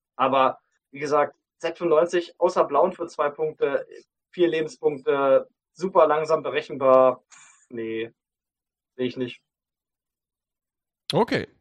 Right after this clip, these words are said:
Speaker 1: Ich hatte erst überlegt, den Rebellen TIE Fighter zu nehmen, aber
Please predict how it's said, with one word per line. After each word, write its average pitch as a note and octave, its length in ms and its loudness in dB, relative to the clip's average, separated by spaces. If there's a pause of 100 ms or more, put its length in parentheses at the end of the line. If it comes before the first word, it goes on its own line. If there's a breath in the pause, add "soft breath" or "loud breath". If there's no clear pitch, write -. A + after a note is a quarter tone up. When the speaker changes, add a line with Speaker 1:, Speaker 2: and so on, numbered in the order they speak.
(120)
Speaker 1:
Ich - 80 -12
hatte A3 120 6
erst A3+ 180 0
überlegt, G#3 360 2
den F#3 220 2
Rebellen E3+ 360 2
TIE G#3 160 0
Fighter C3+ 240 -2
zu C3+ 120 -12
nehmen, C#3+ 320 -2
aber - 380 2